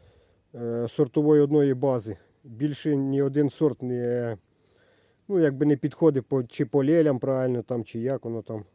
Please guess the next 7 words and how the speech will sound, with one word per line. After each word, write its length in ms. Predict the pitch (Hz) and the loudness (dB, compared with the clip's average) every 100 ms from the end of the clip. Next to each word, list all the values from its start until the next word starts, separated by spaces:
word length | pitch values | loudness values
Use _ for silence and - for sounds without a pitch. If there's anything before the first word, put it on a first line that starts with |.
| - | -20
отакі. 520 | 110 - - 117 104 - _ _ _ _ _ _ _ _ _ _ _ _ _ _ _ _ _ _ | -18 -16 -14 -12 -12 -14 _ _ _ _ _ _ _ _ _ _ _ _ _ _ _ _ _ _
Можливо, 480 | 127 127 143 151 143 | -6 -2 2 4 6
вони 200 | 147 147 | 6 4
там 220 | 135 139 | 2 0
є, 440 | 139 139 139 127 104 _ _ 151 | 0 0 0 0 -4 _ _ -10
і 80 | 143 131 127 127 | -6 -4 -4 -4
є 360 | 135 147 139 | -2 0 0